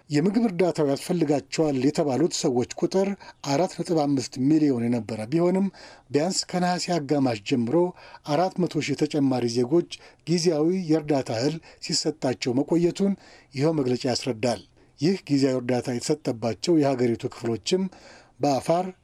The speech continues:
በአማራ፣ በኦሮሚያ፣ በሶማሌ ክልሎችና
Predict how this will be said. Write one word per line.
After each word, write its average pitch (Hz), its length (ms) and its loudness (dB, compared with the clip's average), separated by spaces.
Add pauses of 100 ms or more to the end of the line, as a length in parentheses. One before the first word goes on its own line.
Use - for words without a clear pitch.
(320)
በአማራ፣ 139 420 2 (560)
በኦሮሚያ፣ 143 460 2 (600)
በሶማሌ 139 600 2
ክልሎችና 120 580 -2